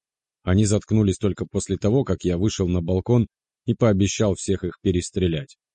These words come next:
Заснуть удалось лишь под утро. Мне приснился «Новый сон» майора Смирнова.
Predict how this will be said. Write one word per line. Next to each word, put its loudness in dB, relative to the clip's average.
Заснуть 0
удалось 0
лишь -6
под -4
утро. -10
Мне 4
приснился 2
«Новый 4
сон» 2
майора 0
Смирнова. -2